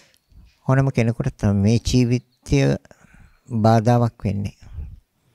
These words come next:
මොකද ඒකට හොඳම සාධකය තමයි දැන් මෙච්චර වෙලා මං කරුණු ඉදිරිපත් කළේ දොළොස් දහසක් මහරහතන් වහන්සේලා වැඩ හිටපු බවට මේ අනන්ත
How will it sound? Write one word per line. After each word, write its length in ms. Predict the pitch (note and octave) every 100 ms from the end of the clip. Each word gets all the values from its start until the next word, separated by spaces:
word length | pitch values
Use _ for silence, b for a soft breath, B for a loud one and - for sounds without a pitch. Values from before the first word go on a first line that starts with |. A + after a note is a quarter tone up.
| _ _ _ _ _ _ - - - _ -
මොකද 220 | G#2+ G#2+
ඒකට 320 | G#2+ G#2 G#2
හොඳම 280 | A2 A2 A#2
සාධකය 560 | - F#2+ F#2 G2+ A2
තමයි 280 | G2+ A2+ A#2
දැන් 240 | A#2 A2 G#2
මෙච්චර 600 | G#2 - _ - A2+ A2 A2
වෙලා 300 | A2+ A#2+ A#2
මං 280 | A#2 A2+
කරුණු 340 | A2 A2 A2 A#2
ඉදිරිපත් 540 | F#2+ G#2 G#2 G#2+ G#2 -
කළේ 380 | A2+ A#2 C3+ F3 - _ _ _ _ _ _
දොළොස් 280 | F2 F#2+ G2
දහසක් 440 | F#2 G#2 G2 G#2 -
මහරහතන් 560 | F#2+ G2 F#2+ - G2 G2
වහන්සේලා 840 | G3 G2+ G2+ - - G2+ G#2 G2+
වැඩ 200 | F2+ E2+
හිටපු 460 | F#2 G2 - F#2+ F#2
බවට 440 | E2+ F2 E2 -
මේ 160 | B2+ C#3
අනන්ත 280 | A2+ A2